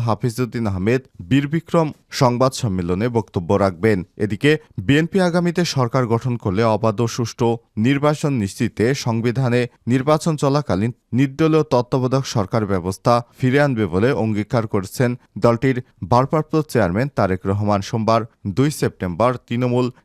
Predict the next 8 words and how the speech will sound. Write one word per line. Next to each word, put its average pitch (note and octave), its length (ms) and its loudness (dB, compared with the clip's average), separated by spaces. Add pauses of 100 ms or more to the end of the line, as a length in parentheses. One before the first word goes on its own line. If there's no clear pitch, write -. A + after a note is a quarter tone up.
(100)
নেতাকর্মীদের E3+ 720 0
সঙ্গে G2 240 -4 (120)
ধারাবাহিক A2 460 0 (280)
মতবিনিময়ে C#3 720 0 (140)
অংশ A2 180 -4 (180)
হিসেবে G#2 300 -2 (120)
খুলনা A2+ 300 0 (340)
বিভাগের F#2+ 460 0